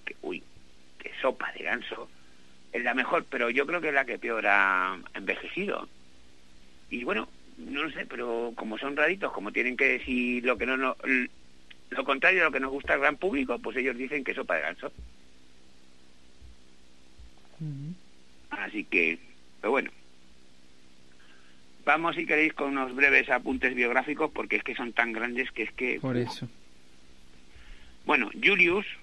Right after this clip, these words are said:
Speaker 1: que es Groucho, mil ochocientos noventa, mil novecientos setenta y siete, como hemos dicho antes, yo creo que es el más importante cómico del siglo veinte.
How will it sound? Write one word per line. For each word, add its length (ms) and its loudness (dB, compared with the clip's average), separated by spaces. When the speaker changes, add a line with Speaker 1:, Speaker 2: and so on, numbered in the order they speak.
Speaker 1:
que 140 8
es 100 2
Groucho, 480 4
mil 200 6
ochocientos 540 6
noventa, 460 6
mil 180 4
novecientos 440 2
setenta 320 2
y 40 4
siete, 400 4
como 220 -2
hemos 140 2
dicho 240 2
antes, 380 4
yo 120 4
creo 140 2
que 80 2
es 40 -4
el 60 -4
más 160 2
importante 520 0
cómico 380 2
del 140 2
siglo 220 2
veinte. 320 -2